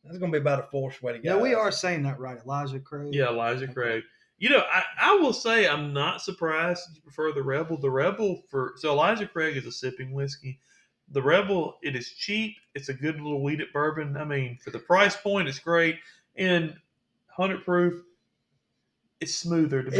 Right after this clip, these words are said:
Speaker 1: It
Speaker 3: when mixing. When you're mixing, it blends more seamlessly than other things. And, and by the way, for our listeners,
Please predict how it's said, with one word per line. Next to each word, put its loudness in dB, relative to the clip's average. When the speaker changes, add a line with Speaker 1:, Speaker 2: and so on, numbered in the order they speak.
Speaker 1:
It -4
Speaker 3:
when 2
mixing. -2
When 0
you're 2
mixing, 0
it -2
blends -2
more 2
seamlessly -2
than -4
other 0
things. 4
And, 8
and 2
by 12
the 4
way, 8
for 0
our 6
listeners, -2